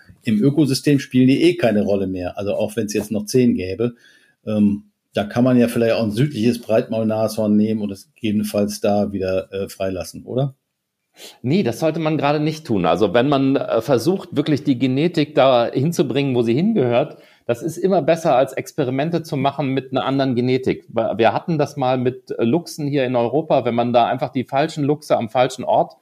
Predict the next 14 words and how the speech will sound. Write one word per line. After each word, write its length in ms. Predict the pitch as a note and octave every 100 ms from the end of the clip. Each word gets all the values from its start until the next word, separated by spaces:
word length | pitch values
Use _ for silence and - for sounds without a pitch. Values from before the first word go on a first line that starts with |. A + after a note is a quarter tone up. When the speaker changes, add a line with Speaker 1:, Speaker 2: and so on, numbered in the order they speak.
| _ _ _ _ _ _
Speaker 2:
platziert, 560 | C3 C3+ - F3+ F#3+
dann 180 | F#3+ B2+
frieren 380 | A#2+ D3 F3 F#3
die 120 | F3
im 140 | D#3+ C3+
Winter 460 | F3+ F3 G#3 G#3
<laughs> 80 | F3+
oder 180 | G3+ F#3
so 320 | G#3 G3+ G#3
oder 160 | - F#3
keine 320 | - D3+ D3+
Ahnung. 300 | E3 C3+ - - - - -
Da 100 | A2
können 520 | G#2 F3 D#3+ D#3 D3